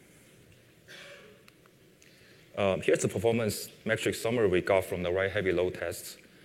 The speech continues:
Uh, we saw Aurora has two times of, uh, read headroom and four times of write headroom compared to, uh, R D S MySQL. Uh, the headroom, the term headroom here means that the maximum throughput we can achieve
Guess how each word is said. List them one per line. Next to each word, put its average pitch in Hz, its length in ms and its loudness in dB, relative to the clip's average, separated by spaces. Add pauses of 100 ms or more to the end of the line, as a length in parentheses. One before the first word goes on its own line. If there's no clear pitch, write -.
(460)
Uh, 95 320 2
we 110 100 4
saw 143 240 6
Aurora 104 380 8
has 92 400 -2
two 123 300 2
times 104 340 -2
of, 92 360 0
uh, 85 280 0
read 104 180 2
headroom 92 460 0
and 92 160 -6
four 107 180 -2
times 92 260 -4
of 82 140 -2
write 92 220 -2
headroom 85 340 -4
compared 95 400 -2
to, 87 220 -4 (440)
uh, 87 160 -2
R 92 120 0
D 101 80 2
S - 140 -2
MySQL. 87 440 -8 (800)
Uh, 92 240 0 (160)
the - 80 -4
headroom, 110 480 4 (400)
the - 80 0
term 123 220 0
headroom 110 440 2
here 95 280 4
means 95 340 0
that 87 340 -2 (300)
the 95 100 -6
maximum 113 460 0
throughput 92 480 0
we 101 120 2
can 95 240 -4
achieve 92 460 0